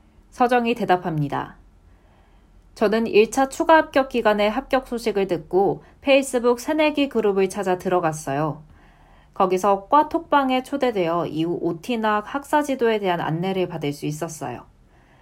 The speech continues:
오티는 줌을 이용해서 진행이 됐는데 고등학교 때는 한 번도 써본 적이 없어서 조금 헤맸네요. 오티에서 팀을 나눠서 게임을 했어요.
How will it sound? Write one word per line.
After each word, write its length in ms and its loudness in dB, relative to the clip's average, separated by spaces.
오티는 520 -2
줌을 420 0
이용해서 520 0
진행이 360 -6
됐는데 680 -4
고등학교 520 0
때는 280 -2
한 220 -4
번도 280 2
써본 380 0
적이 220 -2
없어서 480 -4
조금 240 -8
헤맸네요. 640 -6
오티에서 500 2
팀을 340 4
나눠서 440 2
게임을 380 0
했어요. 560 -4